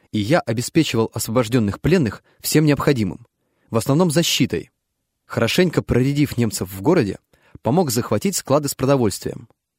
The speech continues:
Почти все наши уже вооружились, набрали все, что нужно, и тонкими ручейками покидали город. Около тридцати тысяч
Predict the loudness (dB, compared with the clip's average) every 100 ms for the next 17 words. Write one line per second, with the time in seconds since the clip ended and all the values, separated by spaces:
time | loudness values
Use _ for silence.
0 | _ _ _ -4 -4 0 -2 0 0 2
1 | 2 -2 -4 -2 0 2 2 2 0 -2
2 | -6 -14 _ _ _ -6 0 2 2 2
3 | -2 0 -2 -2 -2 -6 -8 _ _ -4
4 | 0 0 0 -2 -2 -4 -4 2 2 2
5 | -2 0 2 2 0 -2 -4 -14 _ _
6 | _ _ _ _ _ 0 2 2 2 -2
7 | -2 -4 -2 -2 -2 -2 -4 -8